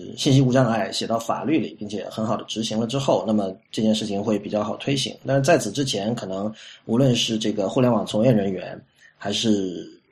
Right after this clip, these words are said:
一般的用户，呃，还是盲人社群本身，可能更多的是需要相互的沟通和了解，因为我们看到善意是存在的，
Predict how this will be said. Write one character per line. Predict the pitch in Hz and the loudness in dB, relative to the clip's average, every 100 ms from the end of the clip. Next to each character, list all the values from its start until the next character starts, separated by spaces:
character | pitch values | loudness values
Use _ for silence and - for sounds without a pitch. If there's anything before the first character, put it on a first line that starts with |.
| _ | _
一 | - | -2
般 | 123 135 | 6 8
的 | 135 | 8
用 | 151 139 | 6 4
户， | - 120 85 - - - _ | 2 -2 -2 -10 -20 -20 _
呃， | 95 | -8
还 | 95 110 | -2 -2
是 | 117 | 0
盲 | 101 107 | 0 0
人 | 120 | 0
社 | - | 0
群 | 107 107 | -2 -2
本 | 110 92 | -4 -4
身， | 104 107 | -4 -4
可 | 104 | -4
能 | 92 104 107 _ _ | -6 -6 -8 _ _
更 | 147 117 | 0 4
多 | 131 135 | 6 6
的 | 127 | 4
是 | 110 110 | 0 -2
需 | 95 - 107 | -4 -2 2
要 | 101 85 78 - - _ | 2 0 -4 -12 -20 _
相 | - 135 127 | 0 0 2
互 | 131 | 2
的 | 113 | 4
沟 | 127 | 4
通 | 131 131 | 6 4
和 | 127 | 4
了 | 107 107 | 2 0
解， | 135 90 | -2 -8
因 | 104 120 | -6 -2
为 | 127 135 139 | -2 -2 -4
我 | 127 113 | -4 -2
们 | 131 | 0
看 | 175 | 2
到 | 139 | 2
善 | 131 208 151 | 6 4 4
意 | 160 | 0
是 | 120 | 0
存 | 113 - - | -4 -10 -6
在 | 175 | -4
的， | 101 | -4